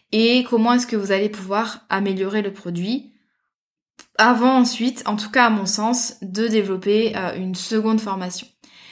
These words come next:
Et enfin, troisième, euh, critère, c'est que, euh, donc du coup cumulatif,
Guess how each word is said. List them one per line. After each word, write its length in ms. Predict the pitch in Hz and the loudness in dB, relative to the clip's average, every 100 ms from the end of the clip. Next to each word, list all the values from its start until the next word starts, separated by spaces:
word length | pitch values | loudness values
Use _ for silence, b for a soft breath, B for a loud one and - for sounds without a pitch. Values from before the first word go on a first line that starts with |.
| B - | B 0
Et 80 | 233 | 2
enfin, 280 | 240 285 | 4 2
troisième, 540 | 294 - 247 226 247 240 | 0 2 2 4 4 4
euh, 200 | 214 202 | 2 0
critère, 500 | 202 220 214 247 269 | -2 -4 -2 -2 -2
c'est 200 | - 220 | -4 -6
que, 400 | - 220 226 240 | -4 0 0 0
euh, 40 | 233 180 | -4 -10
donc 140 | 185 185 | -10 -10
du 120 | - | -10
coup 120 | 220 | -10
cumulatif, 640 | 220 - 214 190 220 285 | -8 -4 -2 -2 -2 -2